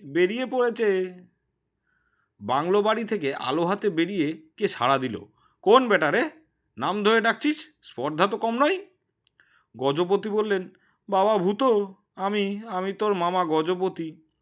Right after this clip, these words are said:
আলো হাতে হন্তদন্ত হয়ে এগিয়ে এলো যে লোকটা, তাকে দেখে রাস্তা আটকে দাঁড়ানো সেই মূর্তিটা এক লাফে ঝোপঝাড় ডিঙিয়ে পালিয়ে গেল। কিছুক্ষণ আচমকা যেন ঘূর্ণিঝড় বয়ে গেল।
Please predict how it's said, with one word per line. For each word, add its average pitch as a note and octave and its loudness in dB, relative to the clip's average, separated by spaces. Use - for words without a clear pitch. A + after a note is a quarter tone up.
আলো F3 0
হাতে A3+ 2
হন্তদন্ত E3+ -2
হয়ে G3+ 2
এগিয়ে C#3+ -2
এলো G3+ 2
যে G#3 -4
লোকটা, E3+ -2
তাকে E3 0
দেখে A#3 -2
রাস্তা C#3 -4
আটকে G3+ -4
দাঁড়ানো G3+ -2
সেই E3+ 0
মূর্তিটা F3+ -4
এক F#3+ -8
লাফে E3+ -2
ঝোপঝাড় B2+ -4
ডিঙিয়ে D3 -4
পালিয়ে A2 -4
গেল। E2+ -16
কিছুক্ষণ A3+ -2
আচমকা G3 -4
যেন A3 -4
ঘূর্ণিঝড় D3+ 2
বয়ে G2+ -4
গেল। F2+ -14